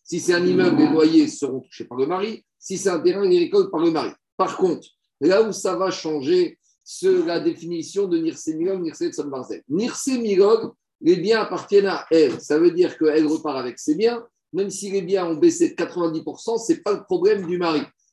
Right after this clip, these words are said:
Elle est rentrée avec un immeuble, elle ressortira avec cet immeuble. Par contre, on a Nirse Tson Barzel. Nirse Tson Barzel, comme le mot l'indique, Barzel, c'est du métal, c'est du fer.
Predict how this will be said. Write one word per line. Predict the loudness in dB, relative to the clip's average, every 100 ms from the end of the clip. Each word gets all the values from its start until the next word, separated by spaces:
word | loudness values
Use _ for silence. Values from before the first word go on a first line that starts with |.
| _
Elle | -2 0
est |
rentrée | 0 -4 -6 -4
avec | -2 -4
un | -6
immeuble, | -4 -2 -2 -4 -12 -16 _
elle | -4 -2
ressortira | 0 -2 -6 -6 -6 -4
avec | -4 -4 -4
cet | -4 -4 -6 -10
immeuble. | -6 -2 -4 -6 _ _ _ _ _
Par | -2 -2 0
contre, | 0 2
on | 2
a | 2
Nirse | 0 -2 -2 -2 -4 -2
Tson | -2 0
Barzel. | 0 -2 -4 -8 -10
Nirse | -10 -8 -6
Tson | -4 -2
Barzel, | -2 0 0 0
comme | -4 0 0
le |
mot | 2 -2
l'indique, | -2 -4 -8 -10 -6
Barzel, | -2 0 -2 -2
c'est | -4
du | -2
métal, | -2 -2 -6
c'est | -8 -12
du | -10
fer. | -6 -6 -8